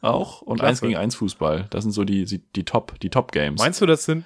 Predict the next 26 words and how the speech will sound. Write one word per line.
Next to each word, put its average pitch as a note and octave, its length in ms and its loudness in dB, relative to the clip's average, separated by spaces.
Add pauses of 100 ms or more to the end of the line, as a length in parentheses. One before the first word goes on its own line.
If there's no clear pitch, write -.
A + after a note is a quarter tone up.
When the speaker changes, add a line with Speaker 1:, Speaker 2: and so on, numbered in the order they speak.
(140)
Speaker 2:
die C3 140 -4
Zielgruppe D#3 420 2
ist B2+ 100 0
noch C#3 140 -2
die A#2+ 140 -10
gleiche, B2 420 4
so B2+ 160 4
Schüler E3+ 600 6
im C3 240 -2
Computerraum? E3+ 720 2 (960)
Oder C3 260 6
wer C3 160 8
spielt C3 380 2
da A2 60 6
jetzt? F#2+ 400 6
Speaker 1:
Hm, F#2+ 60 0 (460)
momentan G2 680 4
eher G2+ 220 2
im F#2+ 140 2
Homeoffice. G#2+ 360 -2 (240)
Ernstings D3 440 2
Family-Werbung D#2+ 640 4
rechts D#2 300 0
auf D#2+ 140 -4
jeden D#2+ 180 -2
Fall. D#2 300 -2